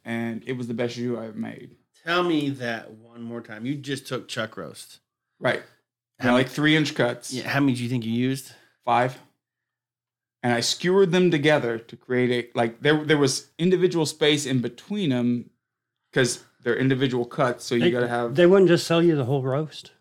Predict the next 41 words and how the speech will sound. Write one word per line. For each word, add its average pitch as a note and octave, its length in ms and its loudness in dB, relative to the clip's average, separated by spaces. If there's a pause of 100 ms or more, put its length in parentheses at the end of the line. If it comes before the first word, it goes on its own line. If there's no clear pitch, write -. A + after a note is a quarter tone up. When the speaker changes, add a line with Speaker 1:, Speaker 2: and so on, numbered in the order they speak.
(200)
Speaker 1:
They A#2 120 -2
didn't A#2+ 120 -6
have F3+ 400 -12
any. F#2+ 160 -14
They - 120 -12
don't A2+ 200 -8
get E3 140 -4
'em D#3+ 120 -4
like A2+ 180 -8
Speaker 2:
Well, C3+ 220 4
Speaker 1:
that A#2 100 -4
anymore. B2 300 -6
Speaker 2:
you C3 120 2
can, B2 340 -6
this, B2 160 0
Speaker 3:
At C#3 140 2
Speaker 2:
this, C3 80 4
Speaker 3:
Kroger's F3+ 420 8
Speaker 2:
the, D#3+ 60 4
Speaker 3:
or D#3+ 100 8
Speaker 2:
the, F3+ 60 6
Speaker 3:
Sam's F3+ 260 6
Speaker 1:
Kroger, F3 80 6
Speaker 3:
Club? F#3+ 340 4
Speaker 2:
the C#3 100 -6
s- E3+ 160 2
Speaker 1:
Kroger's, E3+ 280 -6
my D#3+ 140 -2
father F3 300 0
knows C#3 380 2
all D3+ 260 2
the C#3 60 -2
meat C#3 200 4
Speaker 3:
Oh, D#3 180 8
I F#3+ 100 8
Speaker 1:
guys. G#3+ 60 8
Speaker 3:
know. G#3+ 180 10
Your, C#3+ 320 2
your C#3 180 0
dad F3+ 280 4
runs E3+ 260 6